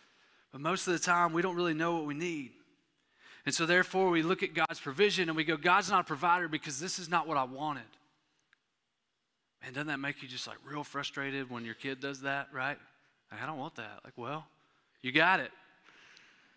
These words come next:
But we do the same with God.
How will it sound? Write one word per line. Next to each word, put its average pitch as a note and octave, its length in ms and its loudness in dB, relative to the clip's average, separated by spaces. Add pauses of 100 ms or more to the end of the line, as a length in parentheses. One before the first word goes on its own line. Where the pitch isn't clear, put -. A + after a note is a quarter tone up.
(1500)
But D#3+ 100 -2
we G#3+ 120 4
do C#4 160 6
the C4 80 2
same A#3+ 320 4
with A#3+ 160 2
God. A3+ 400 6